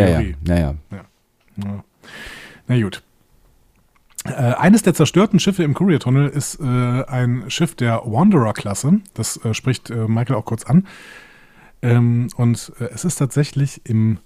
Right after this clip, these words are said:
Speaker 2: B-Kanon entwickelt worden, dass die Wanderer-Klasse Orion-Schiffe sind. Finde
Speaker 1: Ah.
Speaker 2: ich ganz nett. Ja. Ähm,
Speaker 1: Haben sie was
Speaker 2: vor allem
Speaker 1: kanonisiert?
Speaker 2: Sie haben's kanonisiert und was sie kanonisiert haben, ist hier, ähm,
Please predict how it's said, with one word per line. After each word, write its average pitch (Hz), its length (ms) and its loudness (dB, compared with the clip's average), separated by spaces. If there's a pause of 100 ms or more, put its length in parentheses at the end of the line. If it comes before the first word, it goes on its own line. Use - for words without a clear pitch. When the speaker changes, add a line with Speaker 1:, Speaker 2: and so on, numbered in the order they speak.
(120)
Speaker 2:
B-Kanon 107 840 2 (180)
entwickelt 131 460 0
worden, 113 320 -2
dass 110 220 -6
die 107 160 -4
Wanderer-Klasse 139 880 0
Orion-Schiffe 123 640 0
sind. 92 280 -12 (220)
Finde 165 160 2
Speaker 1:
Ah. 113 40 2
Speaker 2:
ich - 60 0
ganz - 180 -10
nett. - 200 -16 (460)
Ja. - 60 -14 (920)
Ähm, 107 300 2 (460)
Speaker 1:
Haben 95 140 -2
sie 101 100 0
was 98 100 0
Speaker 2:
vor 113 80 0
allem 117 80 2
Speaker 1:
kanonisiert? 110 760 4 (640)
Speaker 2:
Sie - 120 -2
haben's 143 160 4
kanonisiert 143 460 4
und 135 120 -2
was 147 140 2
sie 180 60 2
kanonisiert 131 560 2
haben, 135 180 2
ist - 200 -6
hier, 131 440 0
ähm, 110 380 0